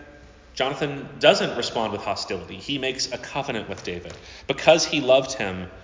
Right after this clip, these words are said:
as his own soul. Right? He loved David from his heart. He swears a vow, a covenant. He makes a, a promise,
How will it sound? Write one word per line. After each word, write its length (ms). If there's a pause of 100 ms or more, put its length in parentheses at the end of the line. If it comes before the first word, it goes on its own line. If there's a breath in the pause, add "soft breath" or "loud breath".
(300 loud breath)
as 280
his 220
own 340
soul. 640 (440 loud breath)
Right? 120
He 80
loved 300
David 260
from 160
his 140
heart. 280
He 80
swears 340
a 60
vow, 520
a 120
covenant. 320
He 80
makes 240
a, 240
a 40
promise, 760